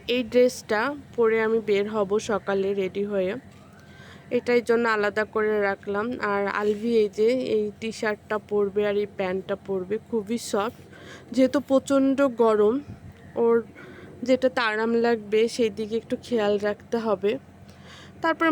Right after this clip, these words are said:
মোটামুটি এই যে সব ব্যাগগুলো একটু গুছিয়ে নিলাম। পানি নিয়েছি দুই বোতল, যেহেতু লং ড্রাইভে বের হচ্ছি, কখন কোনটা কাজে লেগে যায়। আর এখানে এই যে আম্মুর জন্য এই কারি পাতা গাছটা নিয়ে যাচ্ছি। আর আমার বেলকনির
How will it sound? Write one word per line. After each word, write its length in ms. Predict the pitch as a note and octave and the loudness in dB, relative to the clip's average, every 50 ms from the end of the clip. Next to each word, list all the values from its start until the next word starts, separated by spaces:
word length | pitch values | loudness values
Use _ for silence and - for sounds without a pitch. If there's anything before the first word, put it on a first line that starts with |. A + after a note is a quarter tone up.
| D4+ C#4+ | 4 4
মোটামুটি 420 | C4+ - C#4+ C#4+ C#4+ C#4+ C#4 - D4 C#4+ | 4 4 2 4 4 2 2 2 2 2
এই 60 | A#3+ C4 | 2 0
যে 60 | C#4+ - - | -2 0 2
সব 140 | D4 C4 A3 A3 A3 | 2 2 2 2 0
ব্যাগগুলো 460 | A#3+ A#3+ A3+ A3+ - - B3+ B3 B3 B3+ B3+ | 0 0 0 -2 -4 -4 0 2 2 2 2
একটু 160 | A#3+ - - C4 A3 G#3+ | 0 -2 -4 -4 -2 -2
গুছিয়ে 340 | A3+ A3 - - B3+ A#3 A3 A3+ | -2 -2 0 2 2 4 6 6
নিলাম। 240 | A3 G#3+ G#3 A3 A#3 A#3+ - B3 | 4 4 4 2 2 2 2 2
পানি 200 | A3+ A3 A3 A3 A3+ A3+ | 2 4 4 2 2 2
নিয়েছি 320 | A3+ A3 A3+ A3+ A3+ - B3 | 4 2 2 0 0 -2 -6
দুই 220 | G#3+ G3+ A3 G#3+ G#3 G3 | -4 -2 -2 -2 -2 -2
বোতল, 340 | G3+ G#3 G3+ - - G#3 A3 A#3 A3+ - | -2 -4 -4 -2 -4 -4 -4 -4 -6 -4
যেহেতু 240 | - A#3 A3+ - - A3+ A3+ G#3+ | -2 -2 -2 0 -2 0 0 2
লং 120 | G#3 G3+ G3+ G3+ G#3 G3+ | 2 2 2 0 0 -2
ড্রাইভে 360 | G#3 G#3+ G#3 G#3 G3 G#3+ G#3+ G3 F#3+ | -2 0 0 0 0 0 0 2 2
বের 180 | G3+ G3 G3 G#3 G#3+ | 2 2 2 0 -2
হচ্ছি, 440 | G#3+ G#3 G#3 - - - - - A3+ - - - - - - - - - - - - - - | -2 -4 -4 -6 -10 -14 -8 -6 -6 -6 -6 -10 -16 -20 -20 -20 -20 -20 -20 -20 -8 -2 -2
কখন 260 | B3 B3 - C4 C4 C4 B3 - | -2 0 0 0 0 0 0 0
কোনটা 320 | A#3+ A#3 A#3 A3+ - A3+ A3+ - A#3 | 0 0 0 0 -2 -4 -4 -2 -2
কাজে 280 | A3 G#3 G3 G#3 G#3+ G#3 G#3 | -2 -2 0 0 0 0 0
লেগে 240 | G#3 G#3 G3+ G#3+ G#3 G3+ - | -2 -2 -2 -2 -2 -2 -2
যায়। 180 | G3+ G3 A3+ B3 - - - - - - - - - - - - - - - - - A#3+ | -4 -4 -4 -6 -10 -16 -20 -20 -20 -20 -20 -20 -20 -20 -20 -20 -20 -20 -10 -6 -4 -2
আর 80 | A#3 A#3 A3+ - B3 | 0 0 0 0 -2
এখানে 320 | B3 - - C#4 C4+ C4+ C4 B3+ | -2 0 2 2 4 6 4 4
এই 40 | B3 B3 | 4 2
যে 60 | B3+ A#3 A3 | 2 2 2
আম্মুর 320 | A3 A3+ A3+ A#3 A#3 A#3+ A#3 A3 - | 0 0 0 2 2 2 0 2 0
জন্য 160 | B3 A#3+ B3 B3+ B3+ | 2 4 4 2 2
এই 40 | B3+ - | 2 0
কারি 200 | G#3 G#3 A3 A#3 - - | -2 -2 -2 -2 -2 -4
পাতা 220 | A3+ A3 - A3+ A3 G#3 | -4 -2 -2 -4 -2 -2
গাছটা 340 | G#3 G3+ G3+ - - - A3+ G#3+ A3 G#3+ | -2 -2 -4 -6 -6 -4 -4 -2 0 0
নিয়ে 200 | G#3 G3+ G3+ G3 G3+ | 2 2 2 2 0
যাচ্ছি। 400 | G3+ G3 F#3+ - - - - A#3+ B3 D4 - - - - - - - - - - - - - - - - | 0 -2 -2 -6 -12 -12 -8 -8 -8 -8 -10 -16 -20 -20 -20 -20 -20 -20 -20 -20 -20 -20 -20 -12 -8 -4
আর 80 | B3 B3 B3 | -2 0 0
আমার 160 | B3 B3+ B3+ C4 A3+ A3+ | 2 2 0 0 2 2
বেলকনির 520 | B3 A#3+ A#3 A#3 - B3 B3 B3 B3+ B3 | 0 0 0 0 0 2 4 4 4 4